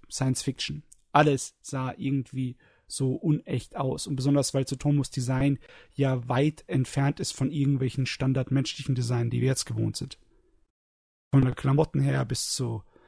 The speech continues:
<clears throat> bis zu den Häusern und allem. Aber hier, wenn's dann im normalen japanischen Alltag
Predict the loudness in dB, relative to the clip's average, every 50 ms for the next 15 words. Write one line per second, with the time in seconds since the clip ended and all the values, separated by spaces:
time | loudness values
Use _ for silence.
0 | -20 -20 -20 _ _ _ _ _ 8 8 8 8 4 -2 -2 -6 _ _ _ _
1 | _ _ _ _ _ _ _ _ _ _ _ _ _ -6 -4 -4 -4 -4 -4 -6
2 | -6 -6 -6 -6 -2 2 2 2 2 0 -2 -2 -2 -2 -2 -2 -2 -2 -4 -6
3 | _ _ _ _ _ _ _ 0 0 0 0 0 -2 0 0 2 2 2 2 0
4 | 0 0 0 0 0 2 2 2 2 2 0 0 0 -2 -4 -6 -10 _ _ _
5 | _ _ _ -8 -8 -4 -2 0 2 2 4 4 2 2 2 2 0 0 0 0
6 | 0 0 0 0 -2 -2 -2 -2 -2 0 0 0 0 -2 -4 -8